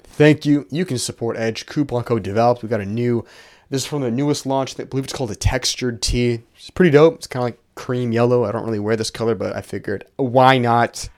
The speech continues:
And, uh, yeah, let's keep leveling up for the kingdom, ha-, finding brothers in Christ, which is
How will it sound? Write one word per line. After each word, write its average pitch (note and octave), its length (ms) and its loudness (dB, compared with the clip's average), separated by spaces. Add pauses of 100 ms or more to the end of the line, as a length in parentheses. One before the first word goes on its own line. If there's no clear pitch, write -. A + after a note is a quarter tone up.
And, G#2+ 380 2
uh, A2 140 6
yeah, G#2+ 400 4
let's G#2 220 -2
keep A2+ 280 -2
leveling A2+ 320 4
up A2 100 0
for A#2 80 -4
the A2+ 80 -6
kingdom, A2+ 640 -2 (160)
ha-, - 160 -6
finding A2 380 0
brothers G#2+ 420 2
in G#2+ 80 -4
Christ, A2 460 2
which F#2+ 80 -6
is F2 160 -8